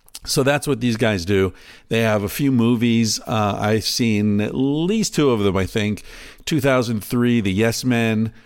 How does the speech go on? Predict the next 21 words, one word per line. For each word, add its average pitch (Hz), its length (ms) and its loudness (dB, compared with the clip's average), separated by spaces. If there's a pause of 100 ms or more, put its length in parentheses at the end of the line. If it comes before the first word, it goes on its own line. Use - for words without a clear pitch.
(320)
came 113 280 0
out. 107 240 0
Two 131 120 -2
thousand 104 440 0
nine, 104 320 0
The 95 100 0
Yes 104 300 -2
Men 101 220 -2
Fix - 440 -4
the 92 120 0
World. 120 800 2
And 101 360 0
then 98 220 0
in 92 100 -2
twenty 98 260 -2
fourteen, 104 640 -2
The 95 100 -2
Yes 98 300 -2
Men 95 260 -2
Are 92 240 -4
Revolting. 87 800 -2